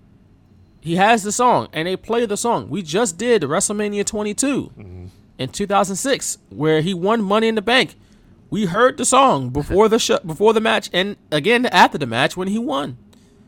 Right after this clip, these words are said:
Speaker 1: Yet it's dubbed over on this show.
Speaker 2: So weird.
Speaker 1: So weird. I think the Dudley Boys song was also dubbed over.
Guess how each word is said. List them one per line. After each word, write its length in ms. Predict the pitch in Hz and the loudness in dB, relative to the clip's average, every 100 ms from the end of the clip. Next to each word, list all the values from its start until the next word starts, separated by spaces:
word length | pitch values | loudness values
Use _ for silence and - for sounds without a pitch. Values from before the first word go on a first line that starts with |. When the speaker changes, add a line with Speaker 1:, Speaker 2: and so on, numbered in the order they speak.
| _ _ _ _ _ _ _ - | _ _ _ _ _ _ _ -16
Speaker 1:
Yet 380 | 147 202 214 - - | -2 2 2 0 -4
it's 180 | 180 | -4
dubbed 320 | 143 175 214 170 | 2 4 4 4
over 340 | 190 190 131 | 4 4 2
on 140 | 117 | -4
this 120 | 107 113 | -6 -8
show. 340 | - - - _ _ _ _ _ _ _ _ _ _ _ _ _ | -8 -10 -12 _ _ _ _ _ _ _ _ _ _ _ _ _
Speaker 2:
So 340 | - - - | -16 -10 -10
weird. 500 | - 87 80 82 80 - _ - | -10 -12 -12 -14 -14 -20 _ -8
Speaker 1:
So 240 | - 311 | -6 -4
weird. 560 | 220 208 240 160 87 - _ _ _ _ - | -4 -4 0 0 -2 -8 _ _ _ _ -12
I 60 | 160 | -6
think 180 | 330 - | -4 -4
the 60 | |
Dudley 320 | 170 190 285 | -2 -2 0
Boys 280 | 196 156 139 | 0 0 0
song 280 | - 135 117 | 0 0 -2
was 100 | 113 | -8
also 320 | - 208 - | -4 -4 -4
dubbed 280 | 143 113 85 | -4 -6 -6
over. 360 | 78 80 85 | -12 -12 -14